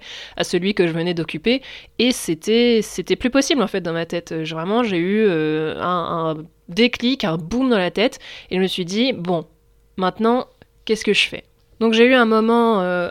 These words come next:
un petit peu, euh, à vide, puisque vraiment je savais plus quoi faire de ma vie. Et, euh, ça faisait quelques années que je réfléchissais à me lancer dans l'entrepreneuriat. Mais l'entrepreneuriat, c'est quelque chose,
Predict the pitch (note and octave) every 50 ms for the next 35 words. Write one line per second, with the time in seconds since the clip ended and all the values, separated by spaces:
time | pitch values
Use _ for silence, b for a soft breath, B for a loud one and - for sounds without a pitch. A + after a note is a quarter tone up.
0 | - - - G#3+ A#3 A3+ - - A3+ A3 - G#3+ G#3+ A3 G#3+ G#3+ G#3 G3 F#3 F3+
1 | F3+ F3 F3 F3 - - F#3 F#3 F3+ G3 B3+ C#4+ C#4 F#3 F3+ - - - - G3
2 | F#3+ F#3 F3+ E3+ F3+ F3+ F#3 F#3+ G#3 G#3 G3+ - - E3+ E3 D#3+ E3 _ - -
3 | B3+ B3+ - A#3 G#3 - - G3 F#3 F#3 F3+ F3 E3+ E3 D#3+ F3 G#3+ C4+ - _
4 | _ - - - _ _ - F#3 F#3+ F#3+ F#3+ F#3+ F#3+ F#3+ F#3+ F#3 F#3 F#3 F3+ F3+
5 | F3+ F3+ F3 F3 - - _ - - - G3 F#3 F#3+ G#3+ G#3+ A#3+ A3 G#3 - A#3
6 | G#3+ G#3 G#3 A3 A#3+ C4 B3+ - G3+ F3 F3+ F3 E3+ - F3+ E3+ - F3+ E3+ -
7 | - G3 G#3 G#3 G3 - - - E3+ E3+ E3+ E3 E3+ E3 - - F#3+ F3+ E3+ D#3
8 | - F3+ - - F3 E3 D#3+ D#3+ D#3 D#3 E3+ G3 G#3+ G#3+ F#3+ F3 - - - -
9 | E3+ E3 E3 E3 E3+ F3+ F3+ - G3 - G3+ F#3 - F3+ E3+ - G#3 G#3 G3 F#3